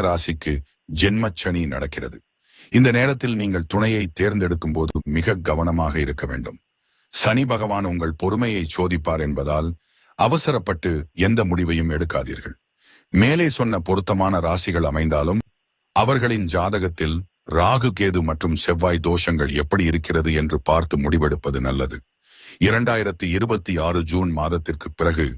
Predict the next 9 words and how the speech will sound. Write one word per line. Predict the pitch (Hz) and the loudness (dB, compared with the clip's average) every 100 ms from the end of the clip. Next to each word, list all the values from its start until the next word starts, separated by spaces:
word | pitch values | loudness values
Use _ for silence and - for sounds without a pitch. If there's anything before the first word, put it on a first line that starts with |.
| - _ - | -12 _ 0
குரு | 85 135 | 4 4
பகவான் | 120 95 90 85 82 | 4 0 0 -2 -2
கடக | 87 92 85 | 0 0 0
ராசிக்கு | 78 80 92 80 73 | -2 -2 -4 -6 -4
மாறி | 78 87 87 | 0 0 0
உங்கள் | 73 69 | 0 -2
ராசியை | 69 82 104 90 76 - _ | 0 -2 0 0 -2 -4 _
பார்க்கப் | 78 85 80 73 | -2 -2 -4 -2
போவதால் | 76 69 73 69 | 0 2 2 2